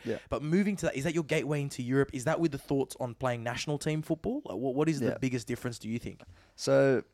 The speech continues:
Speaker 1: these are the things, like, as a player, you need to, you know, discuss with your agent or your,
Speaker 2: Yeah.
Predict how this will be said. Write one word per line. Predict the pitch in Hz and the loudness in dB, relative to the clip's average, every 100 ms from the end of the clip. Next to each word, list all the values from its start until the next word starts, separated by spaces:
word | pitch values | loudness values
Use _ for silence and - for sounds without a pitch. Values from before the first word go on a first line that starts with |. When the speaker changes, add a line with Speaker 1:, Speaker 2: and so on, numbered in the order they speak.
| _ 127 - | _ -16 -6
Speaker 1:
these | - 175 196 | 4 6 6
are | |
the | 160 | 4
things, | - 135 113 104 | 4 0 0 -2
like, | 107 - | -4 -2
as | 113 107 | -2 -2
a | |
player, | 104 113 107 | 0 2 4
you | 104 | 2
need | 107 104 | 0 -2
to, | 92 - - | -4 -6 -16
you | 104 | -12
know, | 98 | -8
discuss | 98 113 - 113 | -6 -4 -2 -2
with | - 101 | -2 -4
your | 104 | 0
agent | 107 110 107 | 0 0 0
or | 104 | 2
your, | 101 | 2
Speaker 2:
Yeah. | 98 | 2